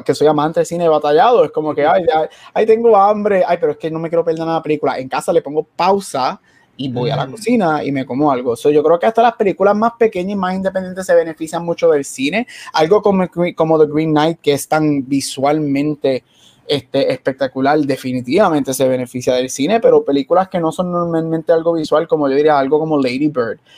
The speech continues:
Speaker 1: algo como Moonlight, que son películas que no son vis-, o sea, tienen cinematografía preciosa, whatever, pero su, su, no es una película hecha con visuales en mente,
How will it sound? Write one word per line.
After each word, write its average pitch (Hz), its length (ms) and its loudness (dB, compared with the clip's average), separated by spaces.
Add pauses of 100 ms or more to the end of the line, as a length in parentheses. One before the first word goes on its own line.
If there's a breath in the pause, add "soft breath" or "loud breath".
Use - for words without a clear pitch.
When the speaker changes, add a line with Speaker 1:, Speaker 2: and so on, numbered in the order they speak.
(200 soft breath)
Speaker 1:
algo 127 320 -2
como 156 200 0
Moonlight, 143 560 0
que 123 100 -14
son 120 140 -6
películas 139 400 0
que - 120 -20
no 127 280 -6
son 135 220 -2
vis-, - 240 -8
o 127 40 -10
sea, 123 200 -2 (760 soft breath)
tienen 165 220 2
cinematografía 160 680 2
preciosa, 147 360 0
whatever, 170 360 4
pero 147 220 2
su, 143 320 -6
su, 139 400 -2
no 139 340 0
es 160 60 0
una 165 180 0
película 151 600 -2
hecha 147 360 0
con 135 200 -4
visuales 131 400 -4
en 131 120 -2
mente, 156 500 0